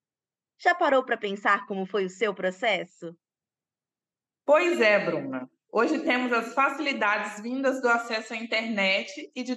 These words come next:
Speaker 2: todo o conteúdo postado por mulheres que, como nós, passaram pela transição capilar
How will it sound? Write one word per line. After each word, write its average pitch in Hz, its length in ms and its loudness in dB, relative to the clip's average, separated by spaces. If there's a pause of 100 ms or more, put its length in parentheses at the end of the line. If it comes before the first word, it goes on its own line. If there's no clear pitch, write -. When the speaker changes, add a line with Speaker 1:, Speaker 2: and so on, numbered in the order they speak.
Speaker 2:
todo 285 300 4
o - 40 -4
conteúdo 254 520 0
postado 220 640 0
por 320 240 -2
mulheres 208 560 0 (340)
que, - 160 -20
como 262 360 2
nós, 220 520 4 (240)
passaram 247 460 2
pela 247 220 2
transição 247 460 -2
capilar 233 540 0